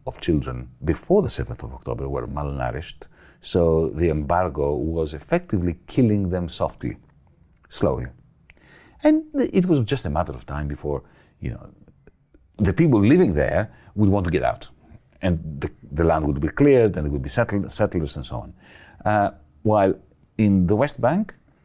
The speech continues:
you had, uh, something like a hundred, two hundred thousand settlers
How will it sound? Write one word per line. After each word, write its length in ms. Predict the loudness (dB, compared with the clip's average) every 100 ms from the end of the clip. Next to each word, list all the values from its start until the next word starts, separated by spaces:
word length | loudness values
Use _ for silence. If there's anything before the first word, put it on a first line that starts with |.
| _ _ _
you 200 | -2 0
had, 400 | 2 0 -2 -4
uh, 400 | -4 -4 -8 -12 -14 -20 _ _ _ -18 -16
something 260 | -8 -6 -2
like 160 | -2 -4
a 60 |
hundred, 380 | -6 -4 -4 -4 -10 -6
two 80 | -4
hundred 240 | -2 -4
thousand 460 | -2 -2 -2 -6 -8
settlers 600 | -4 -4 0 -2 -4 -12